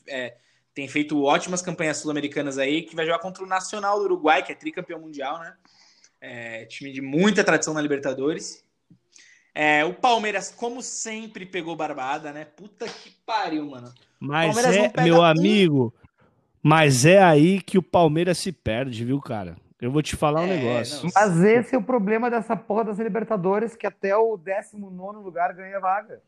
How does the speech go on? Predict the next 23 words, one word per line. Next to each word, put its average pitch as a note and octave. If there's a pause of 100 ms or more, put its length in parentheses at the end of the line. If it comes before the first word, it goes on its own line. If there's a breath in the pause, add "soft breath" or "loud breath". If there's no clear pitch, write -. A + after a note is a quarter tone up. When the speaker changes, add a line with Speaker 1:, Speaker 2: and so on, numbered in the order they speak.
(280)
Speaker 2:
É, B2+
Speaker 3:
E -
aí E3
Speaker 2:
parceiro. D3+
Speaker 3:
fica G3
pegando G3
Speaker 1:
É, B3
Speaker 3:
time A#3+
Speaker 1:
cara. B3+
Speaker 3:
merda. A#3+ (340)
Não B2+
adianta. D#3+ (420 soft breath)
Speaker 1:
É, G#3
ó, D#3+
o C3+
Palmeiras F#3
vai G#3+
pegar A3+
o A#3
Delfim B3+
do G3
Equador, F#3
que, D3